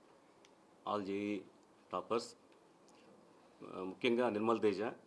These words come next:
ఆ, he is, uh, coming from, uh, కేఎన్ఆర్ మున్సిపల్ హై స్కూల్.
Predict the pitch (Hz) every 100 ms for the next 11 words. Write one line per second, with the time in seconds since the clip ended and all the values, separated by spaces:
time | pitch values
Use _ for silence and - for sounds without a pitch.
0 | - - - - - - - - - -
1 | - - - - - - 87 82 - 98
2 | - - - 107 110 98 104 95 - -
3 | - 107 120 117 104 90 - - - -
4 | 101 - - 92 92 87 85 - - -
5 | - - - - - - - - - 120
6 | 120 120 110 110 113 98 92 - 110